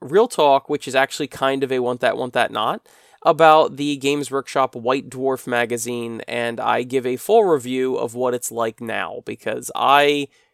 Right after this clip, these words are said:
quit looking at them probably three, four years ago, and I have not been back since. But I have extremely fond memories of the old ones from, like, the late nineties and early two thousands. So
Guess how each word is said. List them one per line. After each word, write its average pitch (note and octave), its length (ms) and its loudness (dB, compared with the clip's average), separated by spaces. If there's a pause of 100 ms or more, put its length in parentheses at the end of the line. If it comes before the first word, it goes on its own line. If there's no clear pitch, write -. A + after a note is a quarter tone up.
(160)
quit F3+ 500 -2 (120)
looking C#3 360 -4
at B2+ 140 -6
them A#2+ 500 -2
probably B2+ 480 2
three, C3 340 -6
four B2 300 -4
years A#2 320 -4
ago, A2+ 440 -2
and A#2 120 -4
I A2+ 80 0
have A#2+ 180 -6
not B2 220 -2
been A#2+ 160 -10
back G#2+ 260 -4
since. - 460 -8 (520)
But D#3+ 200 4
I C#3 100 2
have D3+ 160 2
extremely E3+ 560 -2
fond C3+ 400 2
memories B2 400 -2
of A#2+ 200 -8
the B2+ 100 -6
old E3 260 0
ones C3+ 320 -2
from, C#3 180 -6
like, C3 220 -2
the C3+ 100 -6
late C3+ 240 -2
nineties B2+ 600 -2
and A#2 160 -6
early A#2 260 -4
two A#2+ 160 -12
thousands. G2 480 -8 (140)
So A2+ 280 -2